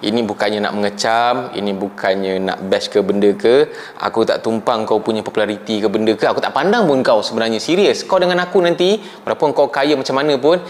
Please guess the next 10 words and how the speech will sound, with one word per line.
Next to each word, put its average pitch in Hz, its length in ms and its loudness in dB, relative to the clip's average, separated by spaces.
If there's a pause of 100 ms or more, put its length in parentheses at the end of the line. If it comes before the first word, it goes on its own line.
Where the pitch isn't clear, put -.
(100)
kita 139 240 0
masuk 139 240 0
kubur 147 320 4
sama-sama 135 480 0
juga, 110 160 2
Lip. 151 160 2
Kau 127 160 0
dalam 127 240 2
kubur 147 160 0
seorang-seorang, 143 400 0